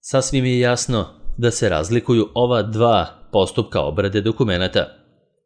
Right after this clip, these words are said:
pa je zato i vrlo važno da klijent dobije sve potrebne informacije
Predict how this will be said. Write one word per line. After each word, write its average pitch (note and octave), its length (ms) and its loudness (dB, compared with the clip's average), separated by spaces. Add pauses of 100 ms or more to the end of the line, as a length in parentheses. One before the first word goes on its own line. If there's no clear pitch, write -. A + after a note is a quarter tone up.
(220)
pa B2+ 80 0
je A2+ 160 0
zato A#2 280 0
i B2 80 0
vrlo B2+ 260 2
važno A2 440 0
da D2 200 -4
klijent A2+ 420 -2
dobije G2 520 0
sve G#2 440 0
potrebne G2+ 520 0
informacije G2+ 840 -2